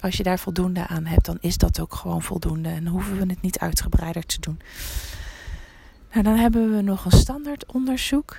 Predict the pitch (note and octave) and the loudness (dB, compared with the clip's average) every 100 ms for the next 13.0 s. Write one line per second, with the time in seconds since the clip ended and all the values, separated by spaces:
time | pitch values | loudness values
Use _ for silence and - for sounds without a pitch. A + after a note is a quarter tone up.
0 | - G#3 - - - F3+ G#3 G3 - F#3+ | -4 -2 4 4 4 4 4 2 0 0
1 | - F#3+ A3 G#3 F#3 F3 F3+ F3+ - F3+ | 0 2 4 4 0 0 0 0 -2 -2
2 | F3+ F3+ F3 G3 E3+ E3+ - F#3+ - F3+ | 0 0 -2 -6 -6 -6 -2 -2 0 -2
3 | E3+ E3 F3 - - G#3+ - A3+ A3+ - | 0 -2 -4 -8 -4 -2 0 0 0 -2
4 | F#3+ F#3 F#3 F#3 - F3+ - F#3+ F3+ - | -4 -2 -4 -2 -2 -4 -2 -4 -4 -6
5 | - G#3 F#3 F#3 F3+ F3+ F#3 - G3 F#3+ | -4 -2 0 0 -2 -4 -6 -2 -2 2
6 | - - F3 F3 F3+ F3 E3 - - - | 4 4 0 -6 -4 -4 -4 -6 -20 -20
7 | - - - F3 E3+ - A#3+ B3 B3 A#3+ | -20 -20 -12 -6 -6 2 2 4 2 2
8 | - G3 F#3+ - F#3 F3 F3+ - - F3 | 4 4 4 0 0 0 0 -2 -2 0
9 | F3 A#3+ A#3+ A3+ G#3 G3 F#3+ F#3+ - F#3+ | 0 0 0 0 0 0 0 0 -2 -4
10 | - - - F3+ E3+ F3+ F3 - - - | 2 2 2 -2 -2 -2 -6 -10 -14 -10
11 | - F#3 F#3+ F#3 E3+ F#3 D#3+ - - - | 2 4 4 2 6 4 4 4 2 2
12 | - C#4 C4 - A3 G#3+ G#3 G3+ F#3 | 2 2 2 0 0 0 0 -2 -6